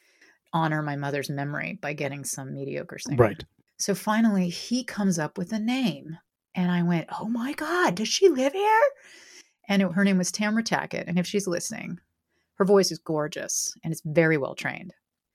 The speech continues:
Speaker 1: and she can hit those notes. And she agrees to do it, and it was perfect. And I was blown away.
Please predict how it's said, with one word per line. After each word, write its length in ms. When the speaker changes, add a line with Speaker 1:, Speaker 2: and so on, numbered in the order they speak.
Speaker 1:
and 80
she 140
can 120
hit 160
those 220
notes. 400
And 280
she 220
agrees 340
to 80
do 200
it, 300
and 480
it 280
was 560
perfect. 480
And 120
I 80
was 180
blown 280
away. 360